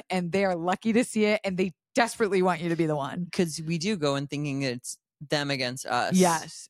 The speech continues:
Speaker 1: And so, like, just these little mindset shifts I've learned to be like, so, h-, okay, how can we, how can we apply this to our own lives
Speaker 2: We just be
Speaker 1: with
Speaker 2: silly.
Speaker 1: how can we actually apply this to our own lives with,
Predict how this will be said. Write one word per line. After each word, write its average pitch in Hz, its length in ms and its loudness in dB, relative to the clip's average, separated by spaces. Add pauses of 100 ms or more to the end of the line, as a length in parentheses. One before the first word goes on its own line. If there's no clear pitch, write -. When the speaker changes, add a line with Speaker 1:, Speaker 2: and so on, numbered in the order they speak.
Speaker 1:
And 175 140 -6
so, 196 120 2
like, 190 260 0
just 233 360 -2
these 269 180 -2
little 208 400 2
mindset 175 880 0
shifts - 760 -2
I've 156 240 2
learned 156 680 -4 (600)
to 185 100 0
be 170 240 0
like, 151 380 -2 (300)
so, 233 200 -2
h-, 226 60 -4 (100)
okay, 220 160 0 (120)
how 269 180 2
can 320 160 -2
we, 302 300 0 (220)
how 254 140 2
can 277 160 -4
we 285 180 0 (100)
apply 190 320 2
this 180 160 -2
to - 100 0
our 175 160 2
own 156 220 0
lives 139 380 -6
Speaker 2:
We 233 100 0
just 196 100 0
be 160 140 4
Speaker 1:
with 156 80 0
Speaker 2:
silly. 120 640 -6
Speaker 1:
how 233 140 4
can 254 280 -2
we 208 500 2
actually 175 340 -2
apply 160 200 0
this 156 120 -2
to 170 80 -2
our 151 120 -2
own 170 180 0
lives 156 280 -2
with, 151 120 -2